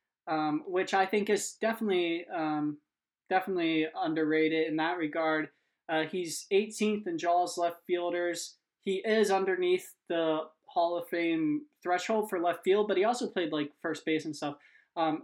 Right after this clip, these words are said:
fifty-two point zero career war. The average left fielder Hall of Fame is sixty-five point six. So that's a pretty big gap. Uh, thirty-nine point two seven peak war. The average Hall of Famer left field is forty-one point seven. So he's right there. Um,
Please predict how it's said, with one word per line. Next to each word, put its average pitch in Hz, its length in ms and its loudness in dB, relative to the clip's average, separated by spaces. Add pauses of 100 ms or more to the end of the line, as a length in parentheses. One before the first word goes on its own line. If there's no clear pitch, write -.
(140)
fifty-two 208 600 4
point 190 240 -2
zero 180 240 2
career 175 360 -2
war. 175 220 2
The 165 100 0
average 160 520 0
left 156 220 -4
fielder 160 260 -2
Hall 160 160 -2
of 151 80 -10
Fame 160 200 0
is 151 140 -8
sixty-five 156 580 -4
point 151 180 -6
six. 147 300 -12
So 160 80 -8
that's 160 140 -8
a - 60 -20
pretty 160 200 -4
big 151 220 -4
gap. 147 320 -2 (340)
Uh, 160 100 0 (140)
thirty-nine 226 600 2
point 202 300 -4
two 208 320 -4
seven 208 540 -4
peak 175 340 -4
war. 156 300 0
The 160 120 2
average 208 320 0
Hall 185 180 0
of 175 120 -8
Famer 175 340 -2
left 165 220 -4
field 160 240 -2
is 156 300 -8
forty-one 202 600 0
point 175 300 -6
seven. 170 420 -2
So 170 160 -6
he's 160 200 -6
right 202 300 2
there. 160 480 0 (640)
Um, 147 420 -4